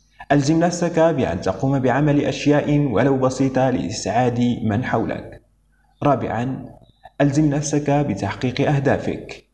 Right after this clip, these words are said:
ركز على النتائج وليس على النشاط ذاته أو النكسات.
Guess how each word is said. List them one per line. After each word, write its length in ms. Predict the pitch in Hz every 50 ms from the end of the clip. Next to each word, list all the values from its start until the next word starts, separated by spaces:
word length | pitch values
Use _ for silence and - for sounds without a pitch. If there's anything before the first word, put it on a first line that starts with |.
| _ _ _ _ _ _ _ _ - -
ركز 360 | 139 160 160 160 180 165 135
على 180 | 127 139 151 151
النتائج 680 | 131 110 90 104 - 135 127 - 131 131 117 - -
وليس 300 | 80 73 90 117 120 -
على 200 | 127 117 120 127
النشاط 460 | 120 123 117 107 - - 127 123 123 120
ذاته 640 | 117 113 139 139 139 139 127 123 123 135 131 - -
أو 140 | 101 98 92
النكسات. 680 | 107 113 117 117 135 135 - - 95 95 - -